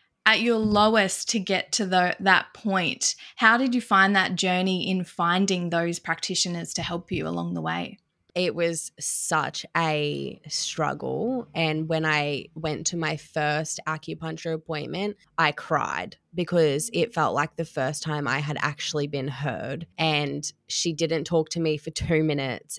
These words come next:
Speaker 2: and then just go and, like, do her procedure. I knew that she was going to put needles in me and all of that kind of thing, but I did not expect how just incredible she would be in terms of wanting to actually understand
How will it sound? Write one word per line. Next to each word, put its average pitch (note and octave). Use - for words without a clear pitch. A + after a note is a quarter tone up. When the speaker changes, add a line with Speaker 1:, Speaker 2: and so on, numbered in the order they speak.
Speaker 2:
and C#3+
then D#3
just D3+
go D3
and, D3
like, D3
do D#3
her C#3+
procedure. D#3
I D#3+
knew E3+
that E3
she -
was D#3+
going D#3
to D#3+
put E3+
needles E3+
in F3
me E3
and D#3+
all E3
of D#3+
that D3+
kind D#3
of D#3
thing, E3
but F3
I E3+
did E3+
not E3+
expect D#3+
how D#3
just D#3
incredible E3
she E3+
would D#3+
be D#3
in E3
terms D#3
of D#3+
wanting E3
to D#3+
actually D#3
understand D#3